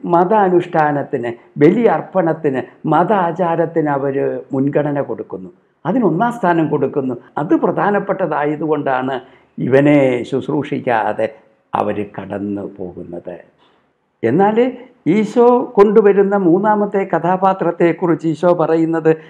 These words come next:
"എന്നാൽ ഒരു സമറിയാക്കാരൻ യാത്രാമധ്യേ അവൻ കിടന്ന സ്ഥലത്ത് വന്ന് അവനെ കണ്ട് മനസ്സലിഞ്ഞ് അടുത്തു ചെന്ന് എണ്ണയും വീഞ്ഞുമൊഴിച്ച് അവൻ്റെ മുറിവുകൾ വച്ചുകെട്ടി."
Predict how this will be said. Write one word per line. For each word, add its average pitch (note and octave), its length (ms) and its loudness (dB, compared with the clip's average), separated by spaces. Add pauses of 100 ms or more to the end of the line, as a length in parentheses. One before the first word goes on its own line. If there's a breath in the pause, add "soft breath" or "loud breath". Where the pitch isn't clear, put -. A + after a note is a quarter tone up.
(220 loud breath)
"എന്നാൽ D#3+ 300 8
ഒരു D#3 200 6
സമറിയാക്കാരൻ D#3 1080 2
യാത്രാമധ്യേ D#3 1000 2 (360 loud breath)
അവൻ D3+ 240 6
കിടന്ന D#3+ 460 4
സ്ഥലത്ത് E3 500 0
വന്ന് D3 380 4 (380 loud breath)
അവനെ F#3 580 6
കണ്ട് G3 480 2 (160)
മനസ്സലിഞ്ഞ് G3 1040 2 (320 soft breath)
അടുത്തു G3 380 6
ചെന്ന് D#3+ 540 2
എണ്ണയും E3 580 2
വീഞ്ഞുമൊഴിച്ച് E3+ 720 2
അവൻ്റെ D3 320 0
മുറിവുകൾ D3 680 0
വച്ചുകെട്ടി." A#2+ 640 -8